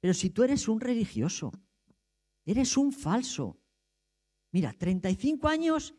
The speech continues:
y estás todavía así, pero si estás en pañales.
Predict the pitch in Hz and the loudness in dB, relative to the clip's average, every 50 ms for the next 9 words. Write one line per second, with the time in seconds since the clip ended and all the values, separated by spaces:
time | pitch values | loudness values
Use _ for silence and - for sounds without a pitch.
0 | _ _ _ 220 247 233 190 - - 294 285 - - 302 285 285 285 285 294 285 | _ _ _ 6 8 8 8 6 4 0 0 2 2 4 4 4 4 4 4 4
1 | 285 262 254 - 320 349 370 349 - - - _ _ _ _ _ - 156 160 - | 4 2 2 2 2 2 2 2 -2 -10 -20 _ _ _ _ _ -4 -4 -4 -4
2 | - 139 - - - 139 - - 185 190 190 190 185 156 143 143 185 196 - - | -6 -10 -12 -12 -12 -14 -8 -6 -6 -6 -4 -6 -6 -4 -4 -4 -4 -6 -8 -14
3 | - - - | -18 -20 -20